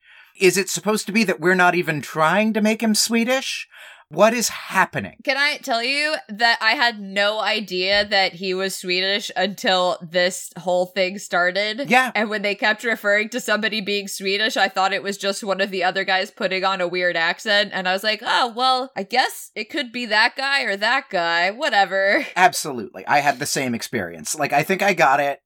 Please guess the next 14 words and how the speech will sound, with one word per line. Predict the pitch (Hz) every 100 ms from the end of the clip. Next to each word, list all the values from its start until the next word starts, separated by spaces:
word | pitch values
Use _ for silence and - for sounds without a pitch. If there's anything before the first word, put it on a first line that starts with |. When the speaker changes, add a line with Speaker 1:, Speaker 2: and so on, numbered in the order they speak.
| -
Speaker 1:
a | 147
little | 147 131 135 151 160 156
bit | - -
faster, | - 127 123 - 160
'cause | - 151
a | 131
little | 135 170 180
bit | 165 147
earlier | 127 139 135 127 120
in | 117
the | 110
sequence, | 151 131 123 -
they're | 127
like, | 120 117